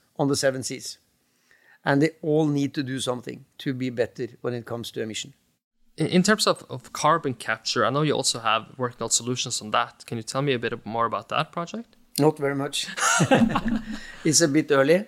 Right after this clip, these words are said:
Speaker 2: Okay.
Speaker 1: Uh, but we are working with, uh, with, uh, two different technologies. Um, and, uh, both the teams we are working with is, uh, highly skilled on what they are doing. And, um,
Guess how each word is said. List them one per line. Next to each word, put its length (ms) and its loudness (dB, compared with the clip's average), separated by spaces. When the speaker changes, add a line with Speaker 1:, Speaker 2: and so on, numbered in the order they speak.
Speaker 2:
Okay. 340 0
Speaker 1:
Uh, 460 2
but 240 2
we 120 0
are 160 4
working 420 -2
with, 280 -2
uh, 260 4
with, 360 -6
uh, 280 2
two 500 -2
different 480 0
technologies. 720 -4
Um, 920 -4
and, 500 -4
uh, 80 2
both 460 2
the 100 -6
teams 440 -6
we 80 0
are 60 2
working 320 -4
with 320 -2
is, 340 -4
uh, 340 -2
highly 520 2
skilled 460 -2
on 140 -4
what 160 -4
they 100 -6
are 80 -4
doing. 360 -4
And, 580 0
um, 640 0